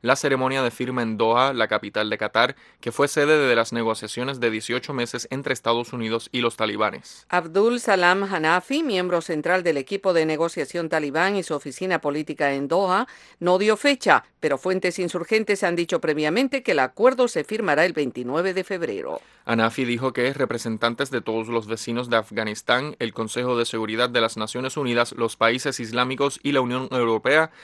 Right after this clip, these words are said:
Speaker 1: estarán entre los invitados a presenciar la ceremonia. "El proceso de diálogo ha concluido", dijo Hanafi, "y ya hemos rubricado el borrador final de acuerdo de paz".
Speaker 2: Poco después de que se firmó el acuerdo, agregó, los estadounidenses y el gobierno afgano liberarán a cinco mil prisioneros insurgentes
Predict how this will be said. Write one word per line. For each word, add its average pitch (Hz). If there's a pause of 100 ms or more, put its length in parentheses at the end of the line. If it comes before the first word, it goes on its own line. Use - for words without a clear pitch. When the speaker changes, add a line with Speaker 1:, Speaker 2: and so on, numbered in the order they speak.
(200)
Speaker 1:
estarán 120
entre 123
los 120
invitados 123
a 123
presenciar 120
la 123
ceremonia. 110 (260)
"El 117
proceso 131
de 123
diálogo 143
ha 123
concluido", 120
dijo 113
Hanafi, 123
"y 120
ya 131
hemos 143
rubricado 123
el 139
borrador 120
final 120
de 120
acuerdo 117
de 110
paz". - (160)
Speaker 2:
Poco 165
después 190
de 202
que 196
se 202
firmó 190
el 185
acuerdo, 220
agregó, 175
los 240
estadounidenses 156
y 190
el 165
gobierno 151
afgano 202
liberarán 175
a 165
cinco 143
mil 214
prisioneros 147
insurgentes 202